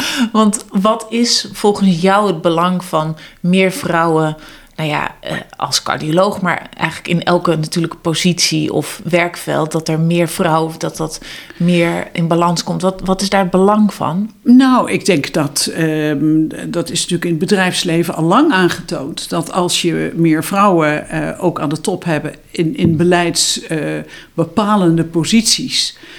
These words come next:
Speaker 2: dat dan zelf het, het bedrijf zelf veel creatiever wordt en, en beter floreert.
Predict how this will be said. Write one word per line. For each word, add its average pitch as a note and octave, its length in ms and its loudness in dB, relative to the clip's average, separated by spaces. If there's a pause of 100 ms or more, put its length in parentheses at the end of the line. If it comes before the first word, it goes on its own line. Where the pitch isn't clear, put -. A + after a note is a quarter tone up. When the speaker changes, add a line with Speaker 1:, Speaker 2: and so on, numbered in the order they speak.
(200)
Speaker 2:
dat - 180 -4
dan E3 160 -2
zelf D3+ 440 -2
het, D3 220 -6
het D#3+ 280 -6
bedrijf E3+ 480 4
zelf E3 340 2
veel F3 400 0
creatiever E3+ 720 2
wordt D#3 480 -2
en, D#3+ 300 -4
en E3+ 260 2
beter F3 320 2
floreert. G3 640 -2